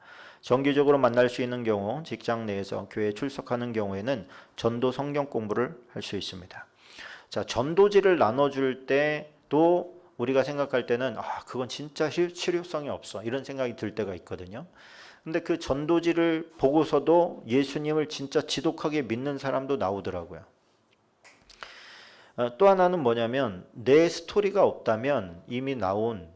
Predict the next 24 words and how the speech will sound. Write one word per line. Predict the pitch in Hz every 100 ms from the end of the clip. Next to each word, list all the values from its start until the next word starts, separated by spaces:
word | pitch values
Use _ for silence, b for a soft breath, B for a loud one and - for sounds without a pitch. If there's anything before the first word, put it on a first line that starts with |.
| _
사형리라든가 | - 127 131 131 113 101 92 92 85 90 90 101 151
이런 | 123 123
걸 | 110
가지고 | - 95 101 127 101 92 -
접촉 | - - 139 -
전도를 | 123 104 101 113
할 |
수가 | 120 - 92
있습니다. | 90 - 95 - _ _ b b b -
근데 | 123 - - _ _ _ -
요즘에는 | 120 139 139 139 139 107 - _ b b b _
다 | - 120
스마트폰 | 117 156 156 - - 135 113
끼고 | - 151 139 117
앉아있기 | 110 110 113 113 104
때문에 | - 104 120 101 92
남이 | 104 104 107 123
이렇게 | 104 104 110 98
얘기하는 | 98 107 110 107
것에 | 95 - 95
대해서 | 95 95 117 110
굉장히 | - 104 104 104 120 139 b b b
불쾌하게 | - 139 143 113 92 87
여깁니다. | 85 87 101 -